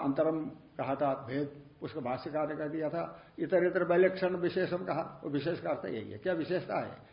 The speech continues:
एक में कूटस्थ है, कूटस्थता है, कौटस्थ है, और एक में परिणाम है, क्षेत्र में परिणाम है और क्षेत्रज्ञ में कौटस्थ है,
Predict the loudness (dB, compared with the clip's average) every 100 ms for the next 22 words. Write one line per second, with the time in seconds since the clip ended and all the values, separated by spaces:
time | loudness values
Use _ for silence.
0 | -8 -6 -2 -4 -6 -2 -2 -2 -8 -8
1 | -12 -16 -10 -8 -8 -8 -8 -6 -6 -6
2 | -2 -2 -2 -2 -2 -4 -12 -20 -20 -20
3 | -4 0 0 0 -2 -2 -12 -20 -20 -6
4 | 0 4 6 6 4 0 -10 -18 -20 -20
5 | _ _ _ _ _ -20 -20 -10 -8 -4
6 | 0 0 0 0 2 4 4 2 2 -6
7 | -18 -20 -8 -6 -6 -12 -6 -4 0 0
8 | 2 2 0 -4 -12 -4 0 2 0 0